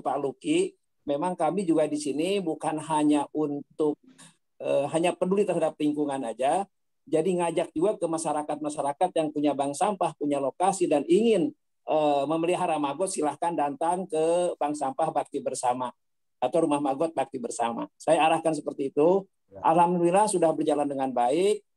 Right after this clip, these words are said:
Speaker 1: dan ada juga di sini mulai T P S tiga R berubah.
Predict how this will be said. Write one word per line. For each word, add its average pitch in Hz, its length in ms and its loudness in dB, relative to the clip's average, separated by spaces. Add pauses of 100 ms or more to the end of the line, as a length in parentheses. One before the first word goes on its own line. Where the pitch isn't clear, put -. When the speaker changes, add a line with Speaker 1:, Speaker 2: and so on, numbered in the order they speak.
(160)
Speaker 1:
dan 170 160 -2
ada 185 240 0
juga 185 320 0
di 208 160 -6
sini 175 240 -2
mulai 175 480 0
T - 100 -4
P 165 160 -6
S 175 140 -4
tiga 175 180 -2
R 196 220 0
berubah. 175 400 0